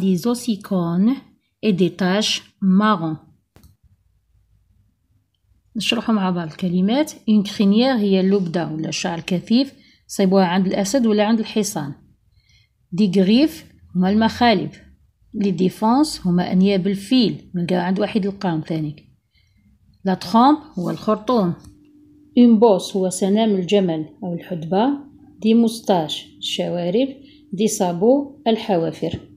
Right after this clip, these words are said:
اون فورور هو الفرو، دي ريور نوار هما الخطوط السوداء، دي تاش مارون البقع البنية، دي زوسيكون هما القرون العظمية. هذه القرون العظمية هما دوك القرون الصغيرة اللي نلقاوها في رأس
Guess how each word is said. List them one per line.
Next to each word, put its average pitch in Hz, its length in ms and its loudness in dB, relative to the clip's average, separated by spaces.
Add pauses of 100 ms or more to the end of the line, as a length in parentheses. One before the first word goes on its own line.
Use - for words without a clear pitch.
(2250)
اون 240 120 8
فورور 220 540 0
هو 156 200 -6
الفرو، 190 760 -4 (220)
دي 214 180 0
ريور 214 560 4
نوار 180 420 0 (180)
هما 180 100 -2
الخطوط 180 440 -6
السوداء، 190 640 -2 (300)
دي 208 120 -2
تاش 214 340 0
مارون 170 340 0
البقع 208 380 -2
البنية، 175 760 0 (640)
دي 202 180 0
زوسيكون 220 680 0
هما 220 220 4
القرون 240 560 2
العظمية. 170 600 0 (840)
هذه 220 120 2
القرون 233 400 4
العظمية 208 540 2
هما 233 180 4
دوك 226 120 -2
القرون 214 320 0
الصغيرة 208 460 -2
اللي 254 100 2
نلقاوها 214 260 2
في 214 180 -2
رأس 254 360 -2